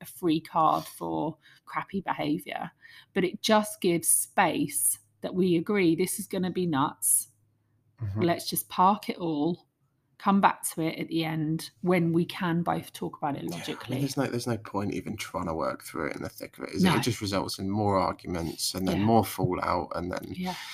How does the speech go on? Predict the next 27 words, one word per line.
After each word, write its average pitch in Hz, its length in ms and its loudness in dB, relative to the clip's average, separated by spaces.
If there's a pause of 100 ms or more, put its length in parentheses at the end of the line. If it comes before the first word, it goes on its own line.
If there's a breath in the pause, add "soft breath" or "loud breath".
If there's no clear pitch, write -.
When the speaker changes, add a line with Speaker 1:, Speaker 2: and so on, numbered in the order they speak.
(340 loud breath)
Speaker 2:
more 107 300 6
disaster. 95 720 2
So 107 320 0
you 104 300 2 (100)
would 117 160 2 (160)
no, 117 280 4 (680)
both 120 400 2
of - 60 -4
us 101 180 -2
just - 160 -4
aren't 98 160 0
in 87 100 -4
a 90 60 -2
headspace 95 460 -4
to 214 80 4
Speaker 1:
No. 202 60 6
Speaker 2:
tackle 113 360 -4
that 101 160 -2
head 101 200 -4
on 98 320 -4
there 95 200 0
and - 160 -2
then, 98 240 -4 (160)
Speaker 1:
No. 190 200 0
Speaker 2:
you 87 100 -6
know? 101 260 -4 (840 loud breath)
Um, 101 640 -4